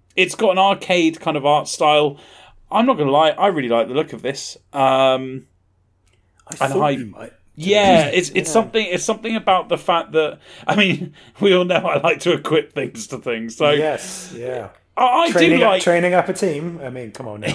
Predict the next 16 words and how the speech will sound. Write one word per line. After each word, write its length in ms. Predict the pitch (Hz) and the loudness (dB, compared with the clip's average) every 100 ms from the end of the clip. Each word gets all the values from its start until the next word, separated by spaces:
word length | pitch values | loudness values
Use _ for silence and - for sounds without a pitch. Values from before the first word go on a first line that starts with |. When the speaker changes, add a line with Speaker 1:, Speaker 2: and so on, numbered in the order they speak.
| - | -8
Speaker 1:
<laughs> 120 | - 196 | -8 -4
Y-, 120 | 226 | -2
you 140 | 285 | 2
know 140 | 330 370 | 4 6
why 300 | 392 339 285 | 6 4 2
I 40 | |
play 340 | 277 247 202 151 | 2 2 2 2
Football 240 | 165 151 | -4 -2
Manager 400 | 156 156 139 123 | 0 0 0 -4
more 320 | 120 123 123 | -4 -4 -4
than 380 | 120 127 123 120 _ _ _ | -4 -4 -6 -14 _ _ _
fifa? 520 | - 165 151 123 107 | -4 -4 -2 -4 -4
I 80 | 92 | -4
think 200 | 156 - | -4 -6
it's 80 | 233 | -8
because 520 | - - 180 160 - | -10 -4 -4 -4 -10